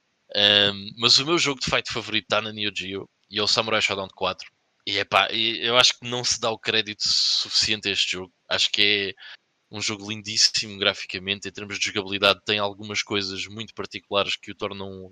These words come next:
ligeiramente diferente do típico fighting game. Ahm, tem personagens muito fixes, todos muito diferentes entre eles,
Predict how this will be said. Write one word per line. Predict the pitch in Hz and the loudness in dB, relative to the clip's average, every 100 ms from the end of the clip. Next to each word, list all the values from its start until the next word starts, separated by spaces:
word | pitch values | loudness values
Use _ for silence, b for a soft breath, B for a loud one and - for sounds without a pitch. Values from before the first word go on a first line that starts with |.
| 101 | -12
ligeiramente | 98 101 104 101 95 95 | -2 0 2 0 -4 -8
diferente | 95 - 101 95 - | -10 -4 -4 -6 -16
do | 98 | -14
típico | - 104 92 - | -10 -10 -10 -12
fighting | - 92 92 90 | -4 -4 -4 -10
game. | 87 90 98 B B B B B | -8 -8 -14 B B B B B
Ahm, | 95 95 92 90 90 90 - _ _ _ _ - - | -2 0 -2 -6 -16 -18 -20 _ _ _ _ -18 -4
tem | 117 | -2
personagens | - - 113 107 107 - | 0 2 4 4 2 -2
muito | 107 110 - | -6 -8 -6
fixes, | - 104 - - | -6 0 0 0
todos | 110 101 | -4 -6
muito | 101 110 | -10 -10
diferentes | 107 - 104 95 | -6 -4 -4 -4
entre | 92 87 92 | -6 -4 -4
eles, | 92 - | -4 -6